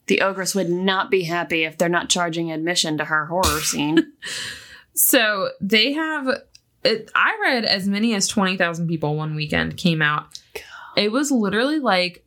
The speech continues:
Speaker 2: a county fair. Like, they sold food there. It was a whole thing. And they were just gathered around to watch the police, like,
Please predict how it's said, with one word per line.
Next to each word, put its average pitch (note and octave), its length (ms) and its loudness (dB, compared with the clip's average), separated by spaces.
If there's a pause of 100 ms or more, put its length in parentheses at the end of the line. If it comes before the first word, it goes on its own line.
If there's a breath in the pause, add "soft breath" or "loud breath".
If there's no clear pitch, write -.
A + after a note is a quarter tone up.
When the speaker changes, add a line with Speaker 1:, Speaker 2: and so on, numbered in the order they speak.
(120)
Speaker 2:
a F3+ 140 0
county F3+ 400 0
fair. E3 560 0
Like, D#3+ 220 -4
they D#3+ 180 0
sold D3+ 640 0
food B3+ 640 0
there. A#3 800 -2
It F3+ 180 2
was D#3+ 600 -2
a F3 80 2
whole E3+ 220 0
thing. D#3+ 280 -2
And F#3 100 0
they F#3+ 80 2
were G#3 120 0
just A3 240 -4
gathered F3 360 -2
around E3+ 340 0
to E3+ 80 -6
watch D3+ 260 -2
the - 80 -8
police, D3+ 360 -4
like, - 220 -2